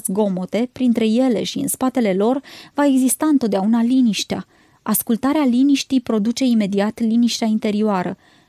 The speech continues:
Numai liniștea poate percepe liniștea din exterior. Și ce altceva este liniștea decât prezență,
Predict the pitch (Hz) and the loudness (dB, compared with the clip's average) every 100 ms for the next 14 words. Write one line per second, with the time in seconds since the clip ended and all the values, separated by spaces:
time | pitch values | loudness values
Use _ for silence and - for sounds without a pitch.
0 | _ - 226 233 220 220 277 233 - 185 | _ -2 2 4 2 2 2 2 0 -4
1 | 185 190 190 190 - 226 202 196 226 208 | -2 -2 -2 -2 -2 -2 -2 0 0 0
2 | 202 190 196 190 - 202 196 208 185 _ | -2 0 0 -2 -4 -4 -2 0 -2 _
3 | - - - - 254 262 339 294 233 202 | -20 -20 -20 -4 -2 0 0 0 0 0
4 | 220 240 196 185 - 185 208 240 - 269 | 0 0 0 -2 -2 -2 2 2 2 -2
5 | 247 247 262 - 269 262 277 226 - | -2 -4 -4 0 0 2 2 2 -2